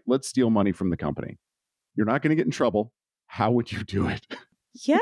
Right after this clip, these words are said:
Speaker 2: and, and maybe have a little gift card or just have some fun, you know, just make it fun.
Speaker 1: Mm-hmm.
Speaker 2: And, you know, anytime we can gamify things, I'm all for it. So I think that
Speaker 1: Yeah.
Speaker 2: is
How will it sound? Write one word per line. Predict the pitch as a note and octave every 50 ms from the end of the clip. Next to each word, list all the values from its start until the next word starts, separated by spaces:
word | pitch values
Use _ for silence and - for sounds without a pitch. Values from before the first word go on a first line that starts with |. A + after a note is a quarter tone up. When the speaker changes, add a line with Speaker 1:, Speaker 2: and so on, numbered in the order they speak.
| C5 A#4 D#4+
Speaker 2:
and, | B3 B3 B3+ B3+ B3+ B3
and | - - C4 C4
maybe | B3+ B3+ B3+ C4 D4 D4
have | D4+ D4 B3+
a | C#4
little | C#4 C4+ C4+ C4 A3 - _ _ -
gift | A#3 B3 - -
card | - C#4 C4+ C#4+ D#4 D#4 C#4+
or | A3
just | G#3 - C4 A#3 -
have | C4 B3 B3 A#3
some | - - G#3+ G#3+ A3
fun, | - _ A#3 A3 A#3+ A#3 -
you | A#3+ D4
know, | D#4+ D4+ C4+ C4 C#4
just | B3 D4 D4+ -
make | C4+ C4+ D#4+ -
it | F4 A#3+ F#3+
fun. | - - C4 D4+ F4+ E4+ B3+ A#3+ A#3+ B3+ C#4
Speaker 1:
Mm-hmm. | F#3 A3
Speaker 2:
And, | A#3 A3+ A3+ A3 A3 A3 G#3+ - - - - - - _ _ _ _ _ _ _ _
you | - A#3+ B3
know, | A#3+ A3 G#3+
anytime | A#3 A#3 C#4+ C#4+ - D4 C4 A#3+
we | A#3+ A3+
can | - A3+ G#3+
gamify | G3+ G#3 G3 G3+ G#3 G#3+ G3 - F#3+ E3+ F#3 F3
things, | - F3+ D#3+ D#3+ E3 E3 E3 - - - _ _
I'm | - E3 E3 F3 F#3+
all | B2 - - F3
for | E3+ - - F3+ E3+ D#3+ D3
it. | C3+ - - -
So | - - G3+ F#3+ E3+ E3 -
I | - F3 F3+
think | F3+ - F3+ F3 F3+ - - - _ _ _ _
that | - D#3+ D#3 - - -
Speaker 1:
Yeah. | E3
Speaker 2:
is | E3 F3 E3 - -